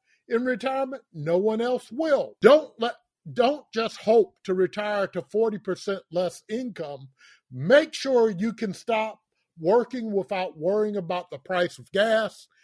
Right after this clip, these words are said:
You can afford to visit your children and grandkids.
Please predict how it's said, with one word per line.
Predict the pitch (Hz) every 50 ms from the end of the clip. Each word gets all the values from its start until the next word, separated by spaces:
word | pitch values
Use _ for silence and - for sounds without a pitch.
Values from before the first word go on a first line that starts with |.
| _ _ _ _ -
You | 131 175 196
can | - 202 196 175
afford | 175 160 - - 202 196 196 170 147
to | 143
visit | 139 185 180 139 160 160 127
your | 147 151
children | - - 233 233 226 220 190 214 202 190
and | 180 160
grandkids. | 147 180 202 214 220 226 220 180 - 214 208 202 202 196 - - -